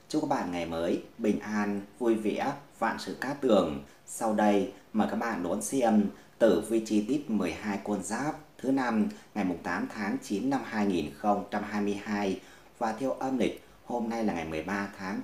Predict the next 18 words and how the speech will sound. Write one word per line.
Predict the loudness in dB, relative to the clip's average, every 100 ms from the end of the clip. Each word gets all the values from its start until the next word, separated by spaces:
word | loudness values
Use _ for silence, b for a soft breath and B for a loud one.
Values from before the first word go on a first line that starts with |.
| -6
tám | -4 -4
năm | -4 0 2
Nhâm | 2 2
Dần. | 2 2 2 -6 B B -6
Ngày | -2
này | 0 0
là | -2
ngày | -2 -4
Giáp | -4 -6 -6 -4
Tý, | -2 0 -2 -6 -12
tháng | -8 -6 -6 -2
Kỷ | -2 0
Dậu, | 4 4 4 -2 -6
năm | 2 6 6
Nhâm | 6 4
Dần. | 4 4 4 -2 B B -8
Và | -6
ngày | -4